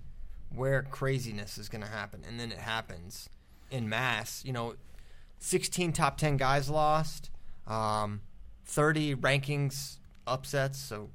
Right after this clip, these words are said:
guys lost to guys ranked behind them or oftentimes not ranked at all. So there was a ton of, uh, turnover and, and good matches just in this opening weekend. Um, yeah, I don't know. What, what, anywhere you wanna start with that?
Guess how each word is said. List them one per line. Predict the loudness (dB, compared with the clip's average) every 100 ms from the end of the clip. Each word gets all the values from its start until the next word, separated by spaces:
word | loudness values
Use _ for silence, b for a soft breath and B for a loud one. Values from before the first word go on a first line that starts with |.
| -2
guys | 0 2 0
lost | -4 -4
to |
guys | -2 -2 0
ranked | -2 -2
behind | -4 -2 -4
them | -4
or | -6 -8 -12 -12 -14 -12 -6
oftentimes | -2 -2 0 -2 -2
not | -2 0
ranked | -2 -2
at | -2
all. | 0 0 -2 b b b
So | 0 4 4 4 -2 b b b
there | 2
was | 4 4
a | 2
ton | 2 4 6 6
of, | 4 4 2 -4 -10 -12 -18 -18 -18 -12 -6
uh, | -4 -4 -4
turnover | 2 4 6 6 6 6 4
and, | 2 -4 -6
and | -6
good | -4 -4
matches | -2 -2 -4 -6
just | -6 -4
in | -2
this | -2 -4
opening | -4 -2 -4 -2
weekend. | -4 -4 -6 -6 -8 b b b
Um, | -2 0 0 -2 -6 -6 -8 -6 -8 -6 -6 0
yeah, | 2 2
I | 4
don't | 4
know. | 2 2
What, | 0
what, | 2 2 2 0 -8 -8 -8 -10 -4
anywhere | 2 4
you | 4
wanna | 2 0
start | 0 0 2
with | 2
that? | 4 4 2